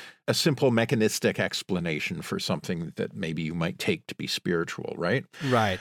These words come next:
Speaker 2: right.
Speaker 1: Uh, but what's interesting is that it can get kinda complicated. This came up when we were in Lilydale and I did a talk on the trash stratum. And I was talking about, uh, an episode that Jeff Kripal mentions in his Frederick Myers chapter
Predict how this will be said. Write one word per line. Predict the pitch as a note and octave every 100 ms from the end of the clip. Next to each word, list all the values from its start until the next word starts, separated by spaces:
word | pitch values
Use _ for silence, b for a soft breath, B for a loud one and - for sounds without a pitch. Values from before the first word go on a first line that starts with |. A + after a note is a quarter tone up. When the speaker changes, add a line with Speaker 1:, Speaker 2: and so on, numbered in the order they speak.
| -
Speaker 2:
right. | F#2+
Speaker 1:
Uh, | C3 B2+ B2+ - _ C3 - _ -
but | C#3+
what's | D#3 F3 -
interesting | A3 A3 A#3 - F#3 D3
is | A#2+
that | - A#2+
it | B2
can | - E3
get | D3 C3+
kinda | - C#3+ A#2
complicated. | - F3 G3+ F#3+ - - -
This | - D#3
came | - F3+ C#3+
up | B2 D3
when | B2 G#2+
we | A2+
were | G#2+
in |
Lilydale | G#2 A2 C3 G#2 G2+ F#2+
and | F#2 F#2
I |
did | F#2+ F2+
a |
talk | E2+ - A#2 A2+ G2+ - -
on | - F#2
the | D#2+ E2
trash | - F#2+ F2 - -
stratum. | - F2 F#2 E2+ D#2 - B B B -
And | A#2
I | G#2+
was | A2 -
talking | B2+ B2+ D#3+
about, | B2 A#2+ A#2 -
uh, | B2+ - -
an | - A#2+
episode | B2+ D#3 B2+ C3+ A#2+ G2+
that | A2+ G#2 - -
Jeff | - G#2
Kripal | - A#2 A2+ - G2+ E2+
mentions | G#2 F#2+ F#2 F#2+ D#2 - -
in | F2 F2 F2
his | F#2+
Frederick | - A#2+ G2 F#2
Myers | F2+ G2 F#2+ -
chapter | - E2 D#2+ D#2